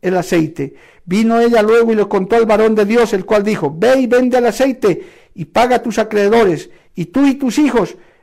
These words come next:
vivid de lo que quede." ¿Qué le parece, amado hermano? En las puertas cerradas. Esto no fue hecho en una plaza, esto no fue hecho en público, esto fue hecho encerrándose ella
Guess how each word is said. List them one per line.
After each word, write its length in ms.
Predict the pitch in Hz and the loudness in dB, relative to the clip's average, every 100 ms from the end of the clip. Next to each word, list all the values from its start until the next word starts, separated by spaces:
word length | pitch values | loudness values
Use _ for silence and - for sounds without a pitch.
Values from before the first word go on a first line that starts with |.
| - | -6
vivid 440 | 165 185 233 233 _ | -4 0 -2 -4 _
de 160 | 185 185 | -6 -4
lo 140 | 175 | -4
que 140 | - - | -8 -12
quede." 300 | 170 139 139 | -10 -10 -10
¿Qué 160 | 254 | -8
le 100 | 233 | -6
parece, 340 | 185 190 190 180 | -6 -6 -6 -8
amado 240 | 180 180 | -8 -8
hermano? 300 | 175 165 156 | -6 -6 -6
En 80 | 165 | -6
las 160 | 175 | -8
puertas 600 | - - 254 254 247 247 226 | -10 -6 -4 -4 -8 -12 -10
cerradas. 640 | - 196 220 196 139 139 - _ | -12 -6 -2 -4 -6 -14 -20 _
Esto 300 | - 214 233 | -6 -4 -2
no 120 | 240 226 | -4 -2
fue 160 | 247 | -2
hecho 160 | 247 226 | -2 -4
en 60 | |
una 280 | 240 233 208 | -4 -6 -8
plaza, 460 | 214 - 214 139 - - _ - | -4 -4 -4 -8 -12 -20 _ -8
esto 300 | 208 208 240 | -8 -4 -2
no 140 | 240 | -2
fue 240 | 233 247 247 | -2 -2 -2
hecho 200 | 240 226 | -4 -6
en 140 | 202 | -6
público, 640 | - 277 208 175 170 143 - - _ | -2 -2 0 -4 -6 -14 -16 -20 _
esto 400 | 233 233 233 240 | -4 -4 -2 -4
fue 300 | 214 233 247 | -2 -2 0
hecho 260 | 240 240 247 | -2 -4 -6
encerrándose 1300 | 190 196 180 - 190 190 247 247 240 233 226 240 - | -6 -8 -10 -10 -8 -4 -4 -4 -4 -6 -6 -8 -6
ella 480 | 233 247 247 240 | -6 -4 -4 -6